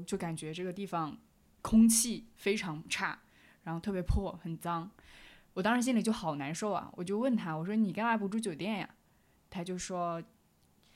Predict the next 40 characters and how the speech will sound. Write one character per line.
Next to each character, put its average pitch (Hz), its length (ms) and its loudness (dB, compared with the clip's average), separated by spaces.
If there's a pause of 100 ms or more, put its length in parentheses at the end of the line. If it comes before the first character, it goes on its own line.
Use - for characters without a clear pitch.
(200)
：“他 - 180 2
一 226 220 4
住 285 180 0
就 233 140 2
一 233 140 0
周， 208 420 2
然 170 180 2
后 214 120 0
他 208 120 0
又 220 80 2
是 220 120 0
来 185 160 2
工 220 240 2
作 233 200 0
的， 151 200 0
住 208 140 -6
那 220 80 0
个 220 60 -2
酒 185 140 -4
店 180 160 -6
太 277 260 0
贵 180 260 -2
了。” - 220 -8 (380)
然 175 100 -6
后 180 80 -4
他 208 80 -2
说 214 160 -4
他 208 120 -2
之 214 120 -2
后 233 80 4
可 226 140 -2
能 180 100 -2
还 175 120 -2
要 202 100 2
住 226 140 -4
很 190 180 -4
久 202 180 0
呢， 113 80 -6 (220)
他 160 100 -12
说 175 220 -6